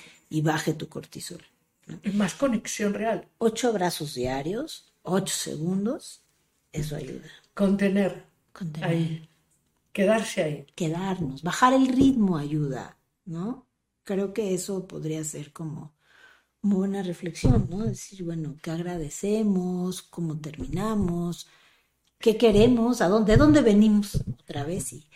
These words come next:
Speaker 2: Ajá.
Speaker 1: ¿y qué queremos? Porque creo que a veces el sentido no lo tenemos claro algunos, ¿no? Como que sí tenemos que decir, a ver, ¿qué quieres tú? ¿Qué quiero yo? ¿Y qué vas a hacer para lograrlo?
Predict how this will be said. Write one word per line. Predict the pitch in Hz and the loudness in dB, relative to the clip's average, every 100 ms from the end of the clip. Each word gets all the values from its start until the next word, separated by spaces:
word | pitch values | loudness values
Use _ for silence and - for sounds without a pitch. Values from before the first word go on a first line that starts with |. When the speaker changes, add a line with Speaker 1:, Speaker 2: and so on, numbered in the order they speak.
| - | -8
Speaker 2:
Ajá. | - - 254 | -8 -4 2
Speaker 1:
¿y | |
qué | 330 349 | 4 6
queremos? | 508 339 269 - | 6 8 6 2
Porque | 233 262 | 2 2
creo | 262 311 | 4 6
que | 453 | 6
a | |
veces | 349 381 339 | 6 4 2
el | 269 | 2
sentido | 226 208 247 285 262 - | 2 2 2 2 0 0
no | 214 | 2
lo | 254 262 | 2 2
tenemos | 214 214 220 - | 2 2 -2 0
claro | 175 165 127 | 4 4 2
algunos, | 127 135 127 - - | -4 -14 -18 -18 -14
¿no? | 151 233 | -10 -8
Como | 240 175 160 | -6 -6 -6
que | 180 | -6
sí | 226 | -4
tenemos | 302 269 262 262 | 2 6 6 4
que | 226 | 0
decir, | 202 196 220 | -4 -4 -4
a | |
ver, | 226 233 | -2 -2
¿qué | 247 - | -2 -10
quieres | - 254 339 349 - | -6 -4 0 0 -2
tú? | 226 214 | -4 -4
¿Qué | 233 | -8
quiero | - - 302 311 | -2 0 2 0
yo? | 208 190 202 - - - - - _ | 0 -2 -4 -8 -20 -20 -20 -20 _
¿Y | 240 | -14
qué | - 220 | -8 -6
vas | 269 | -4
a | 285 | -4
hacer | 302 311 | -6 -6
para | - - 165 | -4 -2 -2
lograrlo? | 139 143 139 127 - | -4 -6 -8 -10 -14